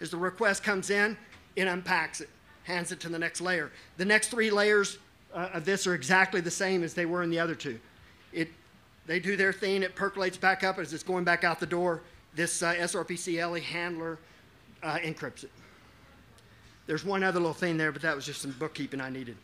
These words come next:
So, great, this is S R P C. What else could I do? Well, there's lots of P-, uh, uh, password auth-, this is, this is basically is a password authenticated key exchange. It's, it's, there's lots of those out there.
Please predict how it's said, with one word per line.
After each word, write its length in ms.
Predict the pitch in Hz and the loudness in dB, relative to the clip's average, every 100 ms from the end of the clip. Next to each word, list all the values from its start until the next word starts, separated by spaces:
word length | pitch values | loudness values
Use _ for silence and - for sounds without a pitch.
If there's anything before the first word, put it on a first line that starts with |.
| - - - - - - - - - - - - | -20 -20 -20 -20 -20 -20 -20 -20 -20 -20 -20 -8
So, 340 | - 233 220 214 - - - - - - | 2 4 4 -2 -14 -20 -20 -20 -20 0
great, 260 | 240 175 | 2 2
this 180 | 247 254 | -2 -2
is 120 | 202 | 4
S 160 | 220 208 | 4 6
R 100 | 196 | 2
P 160 | 196 | 2
C. 260 | - - 196 | 0 2 4
What 140 | 170 | 6
else 180 | 190 190 | 4 4
could 120 | - | 0
I 100 | 151 | -2
do? 240 | 135 131 104 - - - - - - | -4 -8 -10 -18 -20 -20 -20 -20 -6
Well, 140 | 214 208 | 0 4
there's 220 | 220 214 | 4 4
lots 460 | 196 214 233 226 214 | 2 4 4 4 0
of 160 | 185 151 - - | -2 -6 -16 -8
P-, 220 | 202 208 | -8 -6
uh, 300 | 208 - - | -12 -14 -8
uh, 100 | 175 175 - - | -6 -6 -10 -4
password 400 | 208 208 220 196 | 0 0 -2 -4
auth-, 240 | 180 - | -4 -4
this 180 | 202 240 | -4 -2
is, 140 | 190 - | -6 -6
this 220 | 202 - | -4 -2
is 40 | 196 | 4
basically 380 | 247 240 220 | 4 4 0
is 120 | 196 175 | 0 0
a 40 | |
password 500 | 165 185 202 208 196 | 0 4 4 4 2
authenticated 680 | 180 - 180 175 180 170 156 | 2 2 -4 -2 -2 0 -2
key 180 | - 165 | -4 -4
exchange. 580 | 143 - 131 110 - - - - - - | -4 -8 -8 -12 -16 -18 -20 -20 -14 -6
It's, 200 | 185 - 202 | -6 -6 -6
it's, 380 | 190 185 - - - - | -4 -2 -4 -10 -16 0
there's 180 | 220 202 | 0 2
lots 300 | 196 208 196 | 4 4 2
of 140 | 160 | -4
those 240 | 165 151 | -4 0
out 240 | 170 170 - | 2 2 0
there. 240 | 127 143 | -6 -6